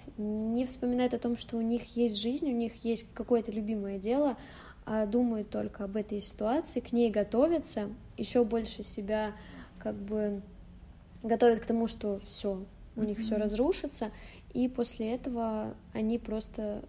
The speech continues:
Speaker 1: понимают: "А зачем я это сделала? Чем я вообще люблю заниматься? Как себя восстановить?"
Speaker 2: Ну, знаешь, я думаю, что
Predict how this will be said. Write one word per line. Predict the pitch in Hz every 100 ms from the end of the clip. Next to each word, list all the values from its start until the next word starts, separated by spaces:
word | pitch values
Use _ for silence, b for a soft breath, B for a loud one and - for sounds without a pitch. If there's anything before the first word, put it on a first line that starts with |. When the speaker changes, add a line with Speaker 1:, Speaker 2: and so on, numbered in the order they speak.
| - -
Speaker 1:
понимают: | 214 202 214 226 214
"А |
зачем | 196 196 220 214
я | 208
это | 202 202
сделала? | 190 214 285 285
Чем | 240 233
я | 226
вообще | 214 -
люблю | 214 202 214
заниматься? | 202 202 202 240 302 240
Как | 226 240
себя | - 214 214
восстановить?" | 202 - 208 208 196 - - - B B B B B - - 254
Speaker 2:
Ну, | 269 277
знаешь, | 277 302 359 320 - - -
я | 233 240 247
думаю, | 254 269 254 240
что | 233 - - 233 233 233 233 226